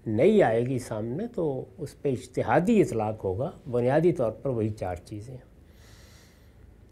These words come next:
यानी ये नहीं कि वही चार चीज़ें ममनू हैं, नहीं, मुश्तबहात में से वही चार चीज़ें हैं जिन पर अल्लाह ने अपना फ़ैसला दिया है।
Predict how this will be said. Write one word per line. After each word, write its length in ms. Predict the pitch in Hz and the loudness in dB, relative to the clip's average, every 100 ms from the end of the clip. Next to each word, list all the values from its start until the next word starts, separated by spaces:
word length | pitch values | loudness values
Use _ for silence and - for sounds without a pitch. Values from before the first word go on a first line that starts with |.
| - - - - | -20 -20 -20 -12
यानी 260 | 117 117 107 | -6 -4 0
ये 180 | 143 170 | 4 6
नहीं 200 | 208 247 | 6 4
कि 120 | 185 | 2
वही 260 | 131 135 180 | 4 4 4
चार 260 | 160 139 139 | 2 0 0
चीज़ें 380 | - 143 180 233 | -4 -2 -2 -2
ममनू 460 | 143 127 131 208 | 0 2 6 6
हैं, 180 | 139 98 | 6 4
नहीं, 220 | 98 185 | -2 -4
मुश्तबहात 1000 | 147 139 - - 170 131 110 139 226 247 | -2 -2 -4 0 2 4 6 8 8 8
में 120 | 233 214 | 6 6
से 140 | 208 | 6
वही 240 | 147 139 135 | 4 4 2
चार 260 | - 98 - | 0 -6 -8
चीज़ें 360 | - 95 110 | -12 -12 -10
हैं 100 | 104 | -8
जिन 160 | 135 135 | -6 -4
पर 140 | 139 | -2
अल्लाह 340 | 135 143 170 147 | -2 2 2 4
ने 100 | 123 | 2
अपना 280 | - 123 | 0 -2
फ़ैसला 420 | 110 104 92 - 107 | -2 -2 -4 -4 -6
दिया 280 | 98 107 101 | -4 -2 -2
है। 180 | 90 | -4